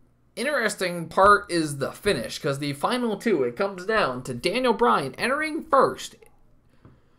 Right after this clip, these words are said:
against Kofi Kingston. And this is where it essentially kicks into another gear.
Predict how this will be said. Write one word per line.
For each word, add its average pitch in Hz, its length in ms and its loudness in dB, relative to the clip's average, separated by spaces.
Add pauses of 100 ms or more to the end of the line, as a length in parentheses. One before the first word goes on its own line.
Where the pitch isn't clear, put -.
(760)
against 180 440 -2
Kofi 214 420 6
Kingston. 139 560 -8 (2750)
And 170 140 -2
this 247 220 2
is 214 160 -4
where 214 280 6
it 202 120 4
essentially 196 460 -2
kicks 175 380 -6
into 170 440 -4
another 143 320 -2
gear. 131 520 -2